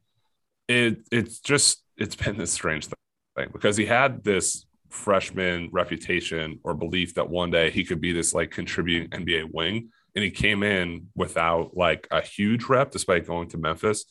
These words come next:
He's even, like, more of a late bloomer than, than Peyton Watson is. And he had these rave reviews in Memphis Pro Day, and everyone was there to see Jalen Duren and Amani Bates and, uh, Lester Canones to an extent. And every scout that I talked to or agent that was there said,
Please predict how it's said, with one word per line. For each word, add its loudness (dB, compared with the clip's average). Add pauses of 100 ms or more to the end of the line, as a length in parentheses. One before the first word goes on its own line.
(500)
He's 2
even, 4
like, 0
more 2
of 0
a 2
late 2
bloomer -4
than, -4
than -4
Peyton -2
Watson 0
is. -2
And -4
he 0
had 2
these -2
rave 2
reviews -4
in -6
Memphis -6
Pro 0
Day, 4 (600)
and -4
everyone 2
was -2
there 4
to 2
see -4
Jalen -8
Duren 4
and -8
Amani -6
Bates 2
and, -6 (480)
uh, 2
Lester 0
Canones 2
to 0
an 0
extent. -4
And -10 (200)
every 4
scout 4
that 4
I 2
talked 2
to 2
or -2
agent -2
that 2
was -2
there 6
said, 2